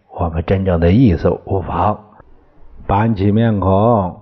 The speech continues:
现出同武汉唱对台戏的样子，那就不好。尤其主要的武汉这个国民党中央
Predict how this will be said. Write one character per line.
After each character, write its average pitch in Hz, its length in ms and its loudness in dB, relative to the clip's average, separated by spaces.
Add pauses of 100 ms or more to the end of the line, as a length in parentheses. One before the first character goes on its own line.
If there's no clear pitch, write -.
(160)
现 92 360 -6
出 110 240 0
同 110 220 -2
武 87 220 0
汉 110 320 -2
唱 95 200 -4
对 98 200 -2
台 87 200 -2
戏 98 200 -2
的 87 80 0
样 98 320 0
子， 85 440 0
那 82 140 -2
就 87 100 0
不 82 140 -6
好。 - 720 -4
尤 92 280 0
其 98 240 0
主 85 200 0
要 90 240 2
的 85 100 -2
武 85 260 -2
汉 98 360 -2
这 95 180 0
个 87 160 -2
国 90 220 -4
民 98 160 -2
党 87 180 -2
中 98 200 0
央 120 420 0